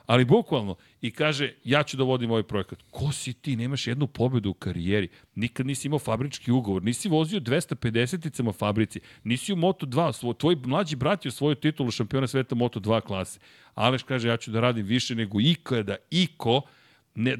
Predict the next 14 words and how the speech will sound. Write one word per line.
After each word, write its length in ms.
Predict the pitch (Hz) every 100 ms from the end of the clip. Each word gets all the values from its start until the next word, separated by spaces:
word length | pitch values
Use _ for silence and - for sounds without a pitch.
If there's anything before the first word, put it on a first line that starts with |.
| -
a 100 | 120
mi 160 | 135
ćemo 240 | 135 135 131
doći 280 | 123 - 110
do 100 | 104
vrha." 300 | 95 - - _ _ _ _ _ _ _ _ _ _ _ _ _ _ _ _
Počinju 720 | - 131 139 - 226 220 165
da 160 | 117 107
napreduju, 800 | 101 95 - 95 85 85 101 147 107
Romano 420 | 117 117 156 160
Albesiano, 580 | 131 120 - 139 151 127
međutim, 720 | 107 92 110 107 143 185 156 _
dovodi 640 | 107 90 117 117 131 123
koga? 540 | 107 - 101 98 123